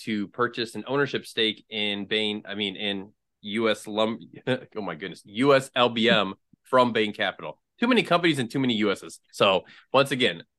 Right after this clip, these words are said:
Platinum Equity is purchasing, um, a equal stake of,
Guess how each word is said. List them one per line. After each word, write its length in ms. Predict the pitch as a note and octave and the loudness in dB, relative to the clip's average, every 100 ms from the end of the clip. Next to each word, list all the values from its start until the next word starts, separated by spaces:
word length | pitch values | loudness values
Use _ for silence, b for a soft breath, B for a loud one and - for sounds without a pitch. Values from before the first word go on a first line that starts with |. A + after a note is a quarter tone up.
| - | 0
Platinum 340 | D3 D#3+ D3 | 2 2 2
Equity 340 | C#3 C#3 C3+ B2 | 2 0 -2 -2
is 120 | - | -2
purchasing, 720 | - B2+ B2 A#2+ A#2 G#2+ G#2 _ b _ - | -2 -2 -2 -6 -2 -2 -2 _ b _ -4
um, 400 | G#2+ G2+ F#2+ F#2 | 2 4 4 0
a 300 | G#2 G2 F#2+ B2+ | -2 -2 -2 -4
equal 340 | C#3 D3+ C#3 | -4 0 0
stake 480 | - - B2+ B2 - | -2 -2 0 0 -2
of, 380 | A2 G2 F#2+ | -2 -2 -4